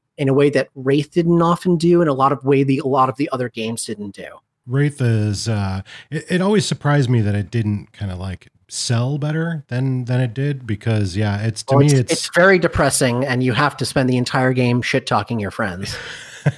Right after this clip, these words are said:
Speaker 2: I, I don't know if that's a benefit or if that's a drawback, but, um, yeah, I, Wraith is awesome, and, uh, yeah, I can't, I can't wait for, for more in that world. Um, I'd really like to check out the V R game that's coming out.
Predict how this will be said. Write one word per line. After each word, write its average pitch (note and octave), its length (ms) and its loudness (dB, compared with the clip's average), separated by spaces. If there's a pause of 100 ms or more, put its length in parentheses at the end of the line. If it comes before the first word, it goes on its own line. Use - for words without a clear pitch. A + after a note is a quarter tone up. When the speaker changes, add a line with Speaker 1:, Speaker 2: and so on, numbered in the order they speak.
(1600)
Speaker 2:
I, C3+ 280 0
I E3+ 80 2
don't A#3 80 0
know B3 60 2
if A#3+ 80 -2
that's G#3+ 160 0
a E3 40 4
benefit A#2+ 580 0
or G#2+ 120 2
if F#2+ 80 -4
that's G#2 180 -2
a F#2+ 60 -2
drawback, E2+ 580 -4
but, E2+ 320 -8
um, F2 500 -8
yeah, F#2+ 240 -2
I, A2+ 260 -4 (360)
Wraith E3 240 0
is A#2 100 0
awesome, A#2+ 540 0
and, G2+ 440 -2
uh, F#2 360 -2
yeah, F#2 200 -4
I F2+ 80 -8
can't, G#2 440 -2
I A2+ 60 -12
can't A#2 260 -2
wait G#2+ 220 -4
for, F#2 400 -12
for A2+ 140 -6
more F#2+ 420 -4 (320)
in A2 120 -2
that G#2 220 0
world. G2 460 -2
Um, G2+ 440 -2
I'd B2 200 -2
really E3+ 420 4
like C#3 240 2
to A#2+ 60 -4
check B2 300 -2
out A2+ 300 0
the G#2 180 -2
V G2+ 220 -2
R G2 180 -2
game A#2+ 240 0
that's C3 160 -2
coming D3 260 -2
out. D#3 240 -2